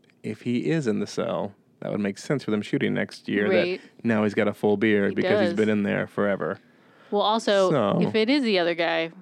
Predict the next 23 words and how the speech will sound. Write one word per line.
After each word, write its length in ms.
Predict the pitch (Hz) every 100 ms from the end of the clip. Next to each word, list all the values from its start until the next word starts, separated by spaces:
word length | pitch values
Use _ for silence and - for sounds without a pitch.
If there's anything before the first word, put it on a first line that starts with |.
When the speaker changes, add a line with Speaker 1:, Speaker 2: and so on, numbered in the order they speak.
| _ _ -
Speaker 2:
th-, 120 | 175 -
the 100 | 185
villain 260 | 175 170 170
from 140 | 175
season 320 | 185 170 170
one, 360 | 170 165 165 170 _ _ _ -
let's 240 | 202 208
say 240 | - 202 196
Hopper's 420 | 208 190 190 185
stuck 380 | - 220 214 190
in 80 | 180
the 380 | 175 165 160 165 _ _ _ 196
Upside 320 | 185 180 170
Down, 360 | 226 165 165 - _ -
Speaker 1:
Mm-hmm. 380 | 123 113 107 107
Speaker 2:
'cause 180 | 113 185
you 80 | 220
don't 220 | 262 208
see 280 | - 220 214
him 600 | 202 170 165 160 254 - - - _ _ _ - -
after 220 | 196 - -
the 80 |
blast. 580 | 110 156 - - - -